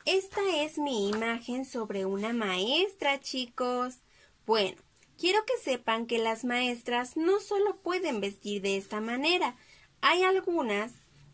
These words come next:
que, por supuesto, como esta de aquí, usan falda.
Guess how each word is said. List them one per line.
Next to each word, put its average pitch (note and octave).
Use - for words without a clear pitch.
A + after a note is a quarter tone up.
que, G#3+
por G3+
supuesto, G#3+
como G#3
esta C4
de F#4+
aquí, C4+
usan A3
falda. C4+